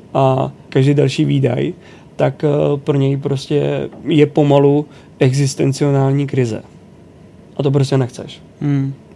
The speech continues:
Speaker 1: Ty chceš člověka, když se stane cokoliv, obzvlášť třeba teďka ještě, když už covid, doufejme, že je třeba dávno za náma, tak, eh, bylo úplně normální, že lidem prostě vypadly tři,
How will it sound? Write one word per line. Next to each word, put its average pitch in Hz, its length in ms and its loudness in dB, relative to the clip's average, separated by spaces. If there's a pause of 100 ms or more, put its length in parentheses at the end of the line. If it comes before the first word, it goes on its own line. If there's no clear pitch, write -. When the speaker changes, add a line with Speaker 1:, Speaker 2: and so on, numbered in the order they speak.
(120)
Speaker 1:
Ty 135 140 0
chceš 139 320 0
člověka, 139 640 0
když 135 180 -4
se 143 100 -8
stane 139 360 -2 (220)
cokoliv, 131 560 -2 (340)
obzvlášť 139 420 0
třeba 143 240 0
teďka 139 320 -4
ještě, 143 320 0
když 135 220 -4
už 139 220 -6
covid, 139 280 -2 (140)
doufejme, 135 540 -4
že 139 100 0
je 139 100 0
třeba 135 260 -4
dávno 131 320 0
za 135 120 2
náma, 123 460 -2 (640)
tak, 135 220 -2
eh, 147 40 2 (520)
bylo 147 300 -2
úplně 143 320 0
normální, 131 640 0
že 139 280 0
lidem 135 340 -2
prostě 135 320 -4
vypadly 139 560 -2 (680)
tři, 135 360 0